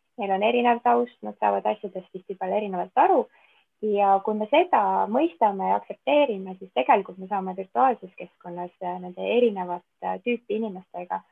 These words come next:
äh, väga hästi hakkama. Lihtsalt, äh, meil võib minna mõneti teinekord natuke kauem aega,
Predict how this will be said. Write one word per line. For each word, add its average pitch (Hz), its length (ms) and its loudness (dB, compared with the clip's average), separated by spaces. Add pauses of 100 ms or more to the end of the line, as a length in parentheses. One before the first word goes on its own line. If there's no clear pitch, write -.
(320)
äh, 180 160 -2
väga 254 260 4
hästi 254 320 0
hakkama. 185 560 0 (360)
Lihtsalt, 220 380 -2 (140)
äh, 190 100 -2
meil 196 280 -4
võib 202 180 -4 (100)
minna 240 520 -2
mõneti 190 1080 -2
teinekord 226 440 -4
natuke 226 400 -4
kauem 220 440 2
aega, 202 540 -2